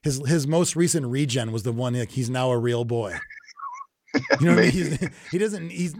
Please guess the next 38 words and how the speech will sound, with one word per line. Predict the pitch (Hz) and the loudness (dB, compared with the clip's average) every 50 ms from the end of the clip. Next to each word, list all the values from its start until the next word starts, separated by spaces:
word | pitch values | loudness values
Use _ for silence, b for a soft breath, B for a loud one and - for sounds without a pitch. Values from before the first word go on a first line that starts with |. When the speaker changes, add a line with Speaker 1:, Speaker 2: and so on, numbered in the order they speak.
| 202 147 | -8 -6
Speaker 1:
he's, | 160 196 170 127 127 - 202 165 180 156 | -4 -4 -6 -6 -10 -12 -12 -12 -10 -8
he's | 107 185 185 156 139 | -6 -6 -4 -4 -4
real. | 135 139 196 240 175 107 87 | -4 -4 -2 -2 -4 -4 -6
He's | 101 143 135 151 | -10 -8 -6 -4
alive | 147 147 135 139 151 180 196 165 131 107 101 | -4 -4 -4 -4 -2 -2 -2 -4 -4 -8 -12
now. | 113 107 101 | -16 -14 -12
He's | 113 117 117 | -12 -12 -10
not, | 139 147 151 147 143 _ | -8 -8 -6 -8 -8 _
you | 143 139 131 | -14 -14 -12
know, | 127 113 104 98 - b b b | -12 -12 -12 -14 -14 b b b
undead. | 175 180 170 151 127 131 156 196 165 117 | -8 -6 -6 -6 -6 -6 -4 -4 -6 -6
He's | 113 110 104 | -8 -10 -10
alive. | 135 139 170 233 294 294 117 95 - - - _ _ _ _ _ _ _ _ _ _ _ _ _ _ _ _ _ _ _ _ - | -8 -6 -4 -4 -4 -6 -8 -12 -18 -20 -20 _ _ _ _ _ _ _ _ _ _ _ _ _ _ _ _ _ _ _ _ -2
Speaker 2:
Right. | 107 131 170 185 - - B B B B B B B B | -2 0 0 -2 -4 -8 B B B B B B B B
So, | - - 156 143 135 131 123 - | -2 0 2 4 4 4 4 2
um, | - 139 143 139 123 113 104 95 - _ _ _ - - | 2 2 2 0 -2 -4 -6 -10 -12 _ _ _ -10 -8
the | 131 107 139 | -4 -2 2
other | 90 107 127 143 143 | 2 2 2 2 -2
news | 123 113 117 123 131 120 - | -4 -6 -6 -6 -6 -8 -8
that | - 107 110 107 | -8 -8 -8 -6
goes | 110 117 101 | -6 -6 -6
along | 104 101 104 110 110 | -6 -6 -6 -6 -6
with | 104 101 - | -8 -10 -10
the | - 98 | -10 -14
two | - - 107 101 90 | -12 -10 -12 -12 -12
st-, | - - - 60 - _ _ _ _ - | -12 -16 -20 -20 -20 _ _ _ _ -12
um, | - 69 104 92 92 92 101 101 98 _ - | -10 -8 -6 -6 -6 -8 -10 -16 -18 _ -16
two | - - 104 95 98 - 90 _ _ _ _ _ - _ _ _ _ _ - | -12 -10 -10 -10 -10 -12 -18 _ _ _ _ _ -20 _ _ _ _ _ -16
star | - - - 92 92 95 | -12 -6 -4 -4 -4 -4
players | - - 107 101 101 104 107 - - - - | -6 -8 -6 -4 -4 -4 -6 -6 -10 -10 -10
that | - 101 98 | -6 -4 -2
will | - 104 | -2 -2
be | 95 104 104 | -4 -2 -4
in | 104 | -6
the | 101 98 | -6 -6
grudge | 98 104 104 98 - | -6 -6 -8 -6 -4
match | - 104 98 - 107 | -4 -4 -4 -4 -4
round, | 107 107 107 107 | -4 -4 -6 -6